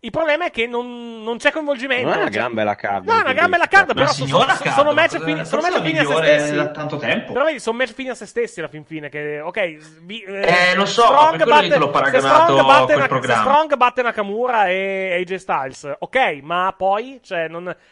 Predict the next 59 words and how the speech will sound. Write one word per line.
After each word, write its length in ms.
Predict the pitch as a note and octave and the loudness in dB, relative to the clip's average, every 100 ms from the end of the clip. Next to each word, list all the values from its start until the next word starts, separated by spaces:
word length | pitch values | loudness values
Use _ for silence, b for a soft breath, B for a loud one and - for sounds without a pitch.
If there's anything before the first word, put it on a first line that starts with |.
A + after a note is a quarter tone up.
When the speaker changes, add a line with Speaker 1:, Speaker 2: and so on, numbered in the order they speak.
| b | b
Speaker 1:
Sai 180 | - G#3 | -6 -2
già 100 | A#3 | 0
che 100 | C4 | -2
finisce 360 | B3+ G3+ - | -6 -8 -10
lì 180 | F3+ G#3 | -12 -12
sostanzialmente 520 | D#3+ C#3+ C#3 D3 C#3+ | -18 -18 -16 -14 -14
quella 160 | C#3+ C#3 | -14 -12
faccenda, 340 | D3 D#3+ D3 | -12 -12 -12
ed 180 | C#3+ C#3+ | -12 -14
è, 100 | F3 | -10
ed 60 | E3+ | -2
è 40 | |
un 60 | G#3+ | 0
Speaker 3:
Eh, 40 | |
Speaker 1:
pe-, 80 | F#3 | 2
Speaker 3:
vabbè, 100 | A3 | 4
Speaker 1:
ed 80 | A#3 | 4
è 40 | |
un 60 | D4+ | 4
Speaker 3:
però 180 | - E3+ | 2 2
Speaker 1:
peccato, 240 | - C3+ | 2 4
Speaker 3:
è 0 | |
Speaker 1:
è 20 | |
un 120 | C3+ C3+ | 2 2
Speaker 3:
quello 160 | E3 | 2
il 60 | D3 | 4
Speaker 1:
peccato, 280 | - G4 F#4 | 2 2 2
Speaker 3:
senso. 120 | - | 0
Speaker 1:
perché 160 | F#3 G3+ | -4 -4
se 80 | |
ci 100 | G#3+ | -6
fosse, 400 | A3+ B3+ - A#3+ - | -4 -4 -4 -8 -4
eh, 100 | B3 | -6
lo 100 | C#4 | -4
so, 240 | F4+ F#3+ b | -6 -6 b
è 60 | b | b
un 80 | A3 | -2
peccato 360 | - A#3+ A3+ | -2 0 -2
perché 180 | C4 A3 | -2 -4
comunque 440 | E3+ F#3 G#3 G#3 _ | -6 -8 -6 -8 _
se 100 | D#3+ | -18
ci 120 | E3+ | -10
fosse 220 | F3+ G#3+ | -8 -6
comunque 260 | F3 G3 G3 | -8 -8 -8
uno 100 | F#3+ | -10
sviluppo 680 | F#3 A#3+ F#3 - A3+ A3+ _ _ _ _ _ _ _ | -10 -10 -10 -6 -6 -6 _ _ _ _ _ _ _
derivato 500 | D#3+ E3+ E3+ F3+ F3 | -6 -6 -2 -4 -4
direttamente 460 | E3 E3 E3 F3 D#3+ | -8 -8 -10 -10 -10
da, 160 | D3+ - b b | -10 -12 b b
da 140 | b D#3+ | b -8
questi 240 | G3 F3+ | -6 -4
risultati 220 | F#3 F3 | 0 0
Speaker 3:
Allora, 340 | D#3+ D3 F#3 G3 | 2 2 2 0
Speaker 1:
sarebbe 280 | F#3 E3+ E3+ | -4 -4 -2
Speaker 3:
se 60 | |
Speaker 1:
comunque 260 | E3+ F#3+ A3 G3+ | 0 2 4 4
Speaker 3:
volete 240 | G3+ G3 F#3+ | 2 0 -2
Speaker 1:
accettabile. 680 | E3+ F#3 - C4 G3 C3+ | -4 -4 0 0 0 -4
Speaker 3:
vedere 580 | C3+ D3+ D3 F#3 E3+ E3+ | -4 -4 -2 -2 -2 -6